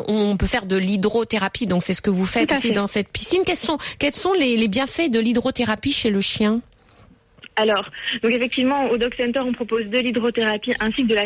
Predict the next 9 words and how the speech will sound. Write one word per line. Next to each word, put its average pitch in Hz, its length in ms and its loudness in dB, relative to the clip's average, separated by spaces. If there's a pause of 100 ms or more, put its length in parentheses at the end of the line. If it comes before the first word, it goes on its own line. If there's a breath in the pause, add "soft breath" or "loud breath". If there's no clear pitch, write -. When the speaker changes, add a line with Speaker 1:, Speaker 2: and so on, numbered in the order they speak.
(140)
Speaker 2:
physiothérapie. 240 800 0 (360 loud breath)
Donc, 214 120 -6
c'est 208 80 0
tout 285 120 0
ce - 60 -2
qui - 80 0
est 262 60 4
rééducation 226 640 0
fonctionnelle. 208 640 0